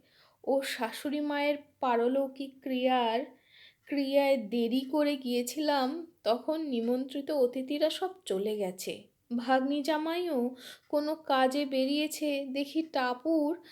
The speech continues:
হাঁটতে চলতে পারে না, তবুও আমার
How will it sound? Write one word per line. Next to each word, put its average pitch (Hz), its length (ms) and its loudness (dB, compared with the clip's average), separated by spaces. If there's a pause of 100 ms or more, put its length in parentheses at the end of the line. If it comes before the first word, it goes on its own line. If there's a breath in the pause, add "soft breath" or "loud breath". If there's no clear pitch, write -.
(300 loud breath)
হাঁটতে 294 480 -4
চলতে 320 380 -2
পারে 311 320 2
না, 294 280 -4 (1300)
তবুও 320 640 2 (260)
আমার 302 420 2